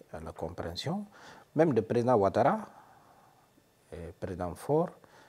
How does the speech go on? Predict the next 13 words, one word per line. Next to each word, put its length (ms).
et 100
les 200
autres 200
chefs 240
d'État 280
ont 40
dit 160
non, 180
il 80
faut 440
laisser 400
le 140
dialogue 460